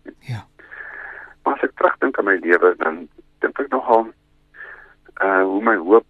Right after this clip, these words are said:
Speaker 1: om my kinders heel groot gemaak te kry, nogal op 'n manier, eh, ver-, ge-, ge-, vernuweer geraak het.
Speaker 2: Ja, ja.
Speaker 1: En die ontdekking dat getroud bly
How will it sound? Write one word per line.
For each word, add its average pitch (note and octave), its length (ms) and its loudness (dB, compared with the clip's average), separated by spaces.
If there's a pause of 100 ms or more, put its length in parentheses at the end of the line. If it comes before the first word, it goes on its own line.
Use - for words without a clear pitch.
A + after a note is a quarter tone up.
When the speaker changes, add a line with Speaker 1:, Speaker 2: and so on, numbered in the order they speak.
Speaker 1:
om G#2 160 -2
my F#2+ 180 0
kinders - 320 0
heel F2+ 200 0
groot - 400 0
gemaak - 460 -2
te - 120 -8
kry, F2 300 -2 (600)
nogal - 300 -2
op C#3 140 -4
'n B2+ 100 -2
manier, G#2 320 -4 (540)
eh, F2 240 0 (320)
ver-, - 340 2
ge-, - 200 0
ge-, - 380 -6 (180)
vernuweer F#2+ 580 2
geraak - 360 0
het. - 160 -14
Speaker 2:
Ja, A#2 200 -8 (200)
ja. A2 220 -8 (320)
Speaker 1:
En - 80 -10
die B2+ 120 -4
ontdekking B2 460 2
dat G#2+ 180 4
getroud B2 400 2
bly - 240 0